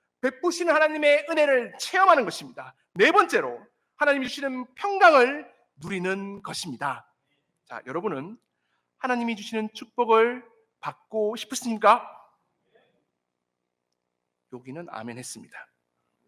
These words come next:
여기는 다시 한번 하겠습니다. 자, 여러분은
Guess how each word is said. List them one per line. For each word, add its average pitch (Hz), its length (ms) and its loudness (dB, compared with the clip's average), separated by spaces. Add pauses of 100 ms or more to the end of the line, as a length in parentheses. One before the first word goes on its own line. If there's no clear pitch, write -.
(320)
여기는 151 520 -10 (460)
다시 - 180 -6
한번 113 180 -8
하겠습니다. - 440 -16
자, - 160 -16 (320)
여러분은 247 500 10